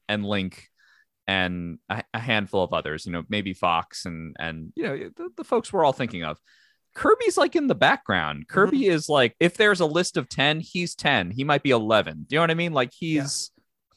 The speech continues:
Speaker 1: he's kind of in the background. He, he, and, and his establishing series, which I'm gonna talk about my first experiences, are kind of disjointed. Um, or, or I should say that they're not as, um, easy to follow. Maybe
Speaker 2: Yeah.
Speaker 1: that's what I mean,
Speaker 2: Yeah,
Speaker 1: as
Speaker 2: yeah,
Speaker 1: some
Speaker 2: yeah.
Speaker 1: other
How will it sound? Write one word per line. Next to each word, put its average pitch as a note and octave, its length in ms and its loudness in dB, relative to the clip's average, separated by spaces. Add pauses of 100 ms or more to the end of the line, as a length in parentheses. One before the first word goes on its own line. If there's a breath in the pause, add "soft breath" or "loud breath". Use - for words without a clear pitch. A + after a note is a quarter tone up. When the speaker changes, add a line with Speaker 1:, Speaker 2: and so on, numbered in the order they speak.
(180)
Speaker 1:
he's A3 140 -2
kind F4+ 220 -2
of F4+ 40 -2
in F4 60 0
the D#4 80 -2
background. D3 460 2
He, C#3 260 -4
he, - 140 -18 (200)
and, E3+ 200 2
and F#3 140 0
his B3 180 -2
establishing G3+ 720 0
series, C3 560 2
which B2 140 -6
I'm C3 80 -4
gonna C3+ 120 -2
talk C#3+ 240 0
about B2 200 2
my A#2+ 120 2
first - 260 -4
experiences, A#2 760 -4 (400 soft breath)
are D#3+ 100 6
kind A3 300 -2
of G3+ 140 2
disjointed. F#3 680 0 (540 soft breath)
Um, G#2 500 2 (100)
or, D3+ 180 6
or D#3 160 4
I D#3+ 60 6
should D3 180 -8
say D3 160 2
that C3 160 -4
they're C3+ 160 0
not C3 400 4
as, A2 720 2
um, F#2 540 0
easy C#3+ 320 -2
to A2+ 120 -10
follow. D#3+ 540 2
Maybe C#3+ 260 -2
Speaker 2:
Yeah. A2+ 100 4
Speaker 1:
that's - 140 0
what D#3 100 -2
I D#3 100 4
mean, E3 360 -6
Speaker 2:
Yeah, C3 100 0
Speaker 1:
as D#3 100 2
Speaker 2:
yeah, D3+ 60 2
Speaker 1:
some D3 100 0
Speaker 2:
yeah. C#3+ 60 2
Speaker 1:
other C#3 360 2